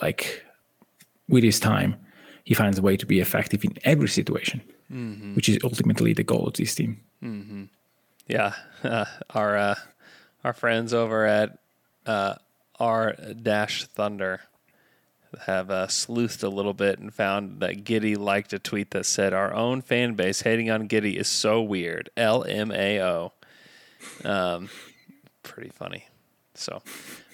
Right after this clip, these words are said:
Speaker 2: uh, okay, let's talk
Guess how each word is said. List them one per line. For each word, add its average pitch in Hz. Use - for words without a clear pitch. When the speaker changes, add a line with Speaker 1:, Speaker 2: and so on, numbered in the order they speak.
Speaker 2:
uh, 139
okay, 151
let's 180
talk 135